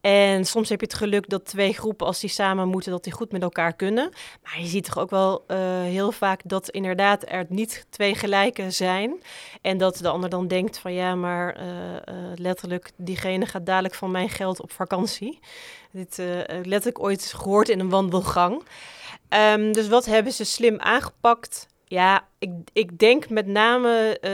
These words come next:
die gevallen waarin ze vanaf het begin heel open zijn geweest en zijn gaan praten en meteen,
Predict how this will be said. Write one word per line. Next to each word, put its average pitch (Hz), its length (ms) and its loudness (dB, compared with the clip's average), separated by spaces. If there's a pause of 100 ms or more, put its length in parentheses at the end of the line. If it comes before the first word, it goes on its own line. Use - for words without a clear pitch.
die 220 180 -2
gevallen 220 460 2
waarin 196 320 0
ze 196 100 -6
vanaf 190 300 -4
het 175 220 -10
begin 262 680 -2
heel 208 220 -2
open 233 280 2
zijn 208 240 0
geweest 196 560 -4
en 190 140 -6
zijn 185 200 0
gaan 190 180 -10
praten 196 420 0
en 175 100 -10
meteen, 196 440 -2